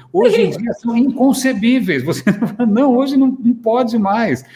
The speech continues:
Speaker 1: Você não faz mais piada com isso, né? Então, é, é engraçado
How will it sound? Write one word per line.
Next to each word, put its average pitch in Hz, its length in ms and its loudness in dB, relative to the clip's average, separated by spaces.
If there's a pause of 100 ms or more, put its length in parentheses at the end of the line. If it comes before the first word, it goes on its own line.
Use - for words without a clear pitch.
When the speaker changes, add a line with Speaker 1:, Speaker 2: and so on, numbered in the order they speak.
(140)
Speaker 1:
Você - 140 -4
não 220 140 2
faz 220 260 -2
mais 208 180 -4
piada 185 460 -4
com 185 180 -6
isso, 175 400 -2
né? 156 120 -2 (360)
Então, 214 400 0
é, 185 240 -2
é 180 40 -2
engraçado 190 560 -2